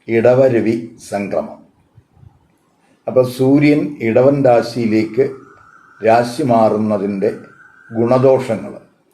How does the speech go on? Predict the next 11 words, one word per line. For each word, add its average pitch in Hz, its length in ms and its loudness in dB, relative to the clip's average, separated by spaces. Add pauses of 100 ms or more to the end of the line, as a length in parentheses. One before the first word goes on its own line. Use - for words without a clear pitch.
(360)
ഓരോ 131 260 4 (160)
കൂറുകാർക്കും 127 680 2 (120)
ലഗ്നക്കാർക്കും 113 1000 0
എങ്ങനെയാകും 107 840 0
എന്നുള്ളതിനെ 101 460 -2
പറ്റിയാണ് 92 560 -4 (260)
ചർച്ച - 240 -8
ചെയ്യുന്നത്. - 440 -20 (1080)
ഈ 143 120 4
വീഡിയോയിൽ 151 440 4 (1080)
മേടം, 131 400 2